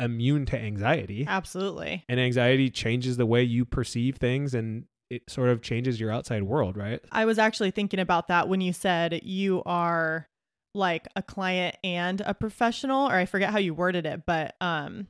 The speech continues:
Speaker 2: and I said, like, "You're kinda like your own guinea pig," you know,
Speaker 1: Yeah.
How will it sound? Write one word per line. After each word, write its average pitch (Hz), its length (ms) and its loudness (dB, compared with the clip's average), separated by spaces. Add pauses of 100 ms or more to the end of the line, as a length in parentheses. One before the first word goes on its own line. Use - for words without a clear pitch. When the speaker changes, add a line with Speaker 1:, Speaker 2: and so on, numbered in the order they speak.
(160)
Speaker 2:
and 190 140 0
I 180 140 4
said, 175 320 0
like, 165 260 -2
"You're 180 80 -4
kinda 180 240 -2
like 170 160 -4
your 170 140 -6
own 175 160 -4
guinea 175 320 -4
pig," 185 400 0
you 196 80 -2
know, 196 220 6
Speaker 1:
Yeah. - 120 0